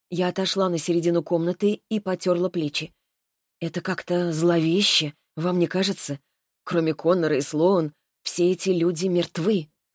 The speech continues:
Эти таблички — как могильные камни". "Не все умерли", — заметил Винсент, направляя луч света своего телефона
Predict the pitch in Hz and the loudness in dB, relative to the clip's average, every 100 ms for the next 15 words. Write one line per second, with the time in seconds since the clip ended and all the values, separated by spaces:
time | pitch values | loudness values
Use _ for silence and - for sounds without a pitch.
0 | _ _ _ 170 170 165 165 160 202 - | _ _ _ -6 -4 0 2 2 0 -2
1 | - 151 147 _ _ - 185 175 175 165 | -2 -4 -4 _ _ -4 -4 0 0 2
2 | 180 185 185 175 165 139 135 135 _ _ | 2 2 0 -2 -4 -4 -6 -8 _ _
3 | _ _ _ _ _ _ 113 135 170 220 | _ _ _ _ _ _ -6 0 0 0
4 | - 139 151 151 165 160 165 165 170 185 | -2 2 4 6 4 4 4 6 6 4
5 | - - 147 156 160 170 165 170 185 208 | 0 -8 -2 0 2 2 2 2 0 -2
6 | 196 - _ 160 165 165 170 165 165 185 | -4 -4 _ -4 2 4 6 6 6 4
7 | - - 151 147 139 143 135 147 147 143 | 2 0 0 0 -2 -2 0 0 0 0
8 | - 175 180 | 2 4 2